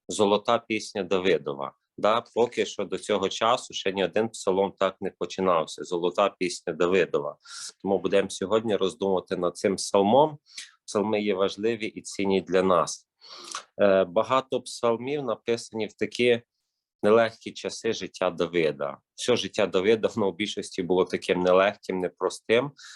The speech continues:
Того багато що в житті він пережив, але Бог постійно був його опорою.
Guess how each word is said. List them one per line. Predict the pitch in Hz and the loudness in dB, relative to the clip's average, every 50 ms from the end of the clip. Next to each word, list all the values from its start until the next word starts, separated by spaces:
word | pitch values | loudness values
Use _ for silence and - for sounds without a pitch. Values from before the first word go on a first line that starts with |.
| - _ _ | -20 _ _
Того | - 87 101 | -4 -2 -2
багато | 98 90 95 104 104 104 101 - - 101 95 | -2 -2 -2 0 0 0 0 0 0 -2 0
що | - - - - 107 101 | -2 -2 0 0 2 2
в | 92 | 0
житті | 87 92 90 - - 113 98 | -2 -6 -10 -8 -6 -6 -4
він | 82 107 98 82 | -2 -2 -4 -4
пережив, | - - 95 92 95 87 82 92 113 123 143 156 151 _ - - - _ - | -2 0 2 4 4 4 2 4 4 4 4 4 0 _ -20 -20 -20 _ -2
але | - 95 92 90 | 0 0 0 0
Бог | 85 85 113 117 117 - | 0 2 2 2 2 0
постійно | - 101 - - - - 110 104 98 87 | -6 -6 -6 -6 -4 -4 -2 -2 -2 -4
був | 80 - 98 98 90 | -4 -4 -4 -2 -2
його | 90 87 85 - 90 92 95 98 95 - _ _ _ _ _ | 0 -2 -2 0 2 2 4 2 2 -2 _ _ _ _ _
опорою. | - 95 - - - 110 101 90 78 80 78 71 71 | -4 -4 -2 0 2 4 4 4 2 0 -2 -2 -4